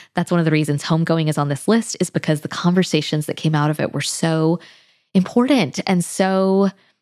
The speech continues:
crucial to my early adulthood and to figuring out the type of person I wanted to be. And so I hope your favorite books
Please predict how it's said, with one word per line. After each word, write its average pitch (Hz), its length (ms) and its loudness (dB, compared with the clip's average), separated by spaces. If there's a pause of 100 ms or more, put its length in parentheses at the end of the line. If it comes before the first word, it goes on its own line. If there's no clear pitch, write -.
(140)
crucial 262 440 2
to - 180 0
my 196 560 2 (240)
early 226 300 4
adulthood 170 560 -2
and 151 100 0
to 160 60 2
figuring 208 440 0
out 196 480 -2
the 190 120 -2
type - 380 -2 (120)
of - 160 -4
person 233 400 0
I 143 100 0
wanted 156 280 -2
to - 100 -2
be. - 240 -2 (480)
And 214 140 2
so 202 280 0
I 226 100 -2
hope 247 260 0
your 185 160 2
favorite 165 320 0
books - 480 -4